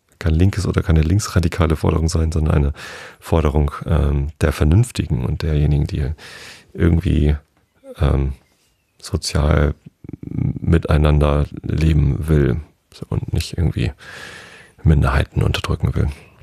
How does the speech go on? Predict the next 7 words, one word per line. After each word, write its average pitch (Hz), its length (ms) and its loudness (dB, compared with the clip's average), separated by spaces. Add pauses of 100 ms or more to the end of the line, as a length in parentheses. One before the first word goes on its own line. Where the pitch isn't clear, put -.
(840)
Ähm, 80 340 4 (280)
deswegen, 73 400 0
ja, 69 200 -4 (460)
egal. 71 240 -2 (400)
Zumindest, 85 440 2
ähm, 73 340 2 (1600)
ich, - 220 -10